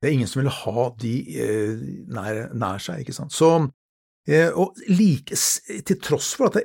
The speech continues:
enkelte av pasientene faktisk ble friske, og det han fortalte at det er historier om at noen, eh, faktisk fikk lov, fikk lov til å forlate øya, men de som fikk lov til å forlate øya før,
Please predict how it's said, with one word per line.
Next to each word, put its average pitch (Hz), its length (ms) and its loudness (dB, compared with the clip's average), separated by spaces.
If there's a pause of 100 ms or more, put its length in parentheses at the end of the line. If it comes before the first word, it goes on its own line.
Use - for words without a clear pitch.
enkelte 123 480 -2
av 117 220 0 (100)
pasientene 135 680 0
faktisk - 540 -4 (100)
ble 113 440 0
friske, - 420 -2
og - 80 -4
det 165 140 -2 (340)
han 143 180 0
fortalte 143 420 -2
at 139 60 -6
det 82 100 -2
er 123 200 0
historier 139 680 0 (340)
om 139 140 4
at 135 120 0
noen, 156 520 2 (300)
eh, 135 120 0
faktisk - 460 -2
fikk 156 160 2
lov, 147 400 4
fikk - 180 -2
lov 135 380 4
til 123 180 -4
å 120 80 -2
forlate 113 400 -2
øya, 151 300 0 (380)
men 165 140 6
de 131 120 4
som 143 160 0
fikk 156 180 -4
lov 120 100 2
til 139 100 -2
å - 40 -14
forlate 147 400 2
øya 143 260 2 (360)
før, 147 240 4